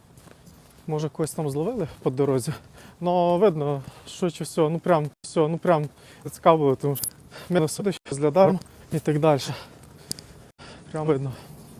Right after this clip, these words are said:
Ну нічого, може, ще якась тут група буде. Подивимося.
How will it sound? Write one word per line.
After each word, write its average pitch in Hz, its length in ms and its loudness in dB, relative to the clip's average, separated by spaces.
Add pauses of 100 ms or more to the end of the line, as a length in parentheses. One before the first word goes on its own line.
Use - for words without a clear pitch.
(2000)
Ну 233 80 -6
нічого, 180 360 0 (640)
може, 156 200 -4
ще 165 160 0
якась 147 220 0
тут 139 180 -4
група 143 260 -2
буде. 127 180 -4 (840)
Подивимося. 139 480 -2